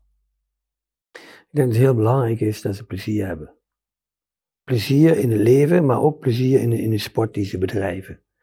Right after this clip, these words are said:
En bij de, bij de sport, eh, dat is de basis. Als je topsporter wil zijn, dan gaat het niet om wat je beleeft, maar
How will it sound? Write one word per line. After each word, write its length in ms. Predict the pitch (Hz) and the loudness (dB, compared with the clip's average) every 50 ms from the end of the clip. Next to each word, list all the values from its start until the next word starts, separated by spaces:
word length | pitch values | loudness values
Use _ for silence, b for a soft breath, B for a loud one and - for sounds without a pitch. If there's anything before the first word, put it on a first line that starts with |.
| B B B B B B B | B B B B B B B
En 140 | - - | -6 0
bij 120 | 113 110 110 | 2 2 2
de, 200 | 104 113 117 - | 2 2 0 0
bij 140 | - 120 110 | 2 0 2
de 120 | 101 104 | 2 0
sport, 580 | 107 - - - - 143 160 185 - - - - - _ _ | -4 -6 -6 0 2 4 4 2 0 -6 -16 -18 -20 _ _
eh, 120 | - 101 - | -16 -12 -8
dat 120 | - 110 120 135 | -2 2 2 2
is 80 | - - | 2 2
de 100 | - 117 110 | -2 -2 0
basis. 720 | 104 113 120 135 147 156 151 175 190 196 - - - _ _ _ _ _ _ _ _ _ _ _ | 2 2 2 4 2 2 4 2 2 0 -2 -10 -18 _ _ _ _ _ _ _ _ _ _ _
Als 160 | - 127 117 | -8 -6 -6
je 140 | - 120 120 | -6 -6 -6
topsporter 560 | - - 170 165 - - - 165 156 - 160 | -2 -2 -2 -2 -4 -6 -2 -2 0 2 4
wil 160 | 147 156 151 139 | 4 4 4 4
zijn, 420 | 135 147 143 147 147 143 143 b b b b b b b b b - | 4 4 4 4 2 0 -2 b b b b b b b b b -4
dan 460 | - 120 117 113 110 107 104 - _ _ _ _ _ _ _ _ _ | -2 0 0 0 0 -2 -6 -10 _ _ _ _ _ _ _ _ _
gaat 360 | - 135 107 - 127 131 131 - | -14 -12 -8 -4 -4 -2 0 2
het 100 | 131 131 | 2 4
niet 200 | 135 139 139 147 | 4 6 6 6
om 360 | 143 135 127 123 127 - - _ | 4 4 2 0 -4 -6 -14 _
wat 280 | - - 117 147 160 - | -6 -2 0 0 2 2
je 80 | 165 143 | 0 2
beleeft, 360 | 135 139 139 147 147 147 - | 4 6 6 6 4 4 2
maar 360 | 165 135 123 120 117 - - | 0 0 2 0 -2 -4 -10